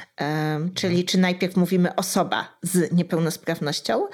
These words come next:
Speaker 1: czy jednak ta niepełnosprawność jest na tyle ważną częścią mojej tożsamości, że ja chcę s-, o sobie mówić osoba niepełnosprawna. A więc to też nie, to, to wszystko jest otwarte, to nie jest jednoznacznie rozstrzygnięte.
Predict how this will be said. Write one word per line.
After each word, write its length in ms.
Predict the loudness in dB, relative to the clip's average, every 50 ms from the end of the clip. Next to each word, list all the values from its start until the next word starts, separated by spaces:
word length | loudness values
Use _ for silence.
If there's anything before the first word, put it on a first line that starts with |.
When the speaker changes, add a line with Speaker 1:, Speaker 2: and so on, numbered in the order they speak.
| -10 -14 -14 -10 _
Speaker 1:
czy 140 | -2 0 2
jednak 320 | 2 2 0 -2 -4 -4
ta 120 | -2 -2 -2
niepełnosprawność 880 | 0 0 0 0 0 0 0 -2 -4 -2 -2 -2 0 0 0 0 0
jest 140 | -2 0 0
na 100 | 0 0
tyle 260 | 0 0 0 0 0
ważną 320 | 0 -2 -2 -2 -2 -2 0
częścią 360 | 0 -2 -2 -2 0 2 2
mojej 240 | 4 4 4 2 2
tożsamości, 680 | 0 -4 -6 -4 -2 0 0 0 0 0 -2 -2 -2 0
że 100 | 0 0
ja 100 | 0 0
chcę 160 | -2 -4 -6
s-, 100 | -6 -6 -8 -6 -2 -2 -2 0
o 80 | 0
sobie 280 | 0 0 2 2 2 2
mówić 280 | 2 2 0 0 -2 -2
osoba 360 | -4 -2 -2 -2 0 2 2
niepełnosprawna. 1040 | 2 2 2 2 2 4 4 4 2 0 -2 -6 -6 -6 -4 -6 -8 -10 -10 -12 -14 -18 _ _ -20 -20 -20 -20 -16 -14 -14 -14 -16 -18 _ _
A 240 | -2 0 2 2 2
więc 260 | 2 2 0 0 0
to 180 | 2 2 2 2
też 380 | 0 -2 0 0 0 0 0
nie, 160 | -2 -2 0 0
to, 100 | 0 0 0 0
to 100 | -2 -4
wszystko 300 | -4 -4 -6 -4 -2 0 0
jest 180 | 0 0 -2 -4 -4
otwarte, 460 | -4 -2 0 0 0 0 0 -2 0
to 100 | 0 0
nie 220 | 2 2 2 2
jest 180 | 0 0 0 0
jednoznacznie 760 | 0 2 2 0 0 0 0 -4 -2 -2 0 0 0 0 0 -2
rozstrzygnięte. 720 | -2 -4 -6 -8 -6 -4 -2 -2 0 0 0 0 -2 -2